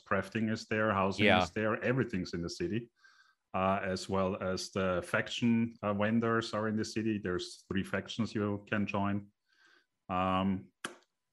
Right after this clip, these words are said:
Speaker 1: but it still runs okay-ish for me, but that's on a twenty eighty Ti.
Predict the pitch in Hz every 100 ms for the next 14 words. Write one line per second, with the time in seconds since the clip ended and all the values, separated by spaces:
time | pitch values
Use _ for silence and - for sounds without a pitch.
0 | _ _ _ - 120 117 - - _ -
1 | 120 - - 135 131 131 120 120 123 -
2 | 127 123 - 143 156 165 - - 156 156
3 | 170 160 - 113 - 110 - 110 104 98
4 | - - 107 101 98 95 95 90 - -
5 | 90